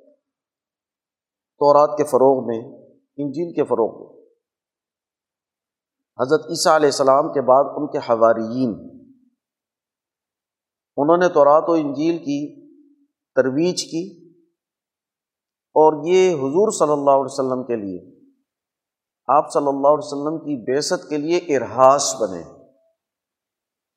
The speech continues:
ارہاس کہتے ہیں راستہ صاف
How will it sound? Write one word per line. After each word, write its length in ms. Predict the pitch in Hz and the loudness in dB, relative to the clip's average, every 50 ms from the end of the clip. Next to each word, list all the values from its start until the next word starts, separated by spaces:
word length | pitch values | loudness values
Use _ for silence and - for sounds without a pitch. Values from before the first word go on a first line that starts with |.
| _ _ _ _ _ _ _ _ _ _ _ - 127 | _ _ _ _ _ _ _ _ _ _ _ -4 -4
ارہاس 380 | 123 113 139 156 170 165 - | 0 2 4 4 4 2 0
کہتے 260 | 165 156 151 - 151 | -2 -2 0 -2 -4
ہیں 200 | 151 151 160 165 | -4 -6 -6 -2
راستہ 680 | 131 123 120 123 - - - 147 143 139 135 135 - - - - - - | 0 2 2 2 0 0 0 2 2 2 0 -2 -8 -16 -20 -20 -20 -20
صاف 340 | - - - 120 123 131 | -10 -2 2 2 2 2